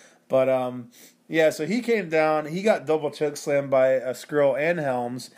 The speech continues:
and then another ref comes down and then just throws the match out. So then, uh,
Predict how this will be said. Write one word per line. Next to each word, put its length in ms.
and 100
then 120
another 420
ref 260
comes 320
down 260
and 100
then 80
just 180
throws 260
the 60
match 320
out. 280
So 300
then, 200
uh, 400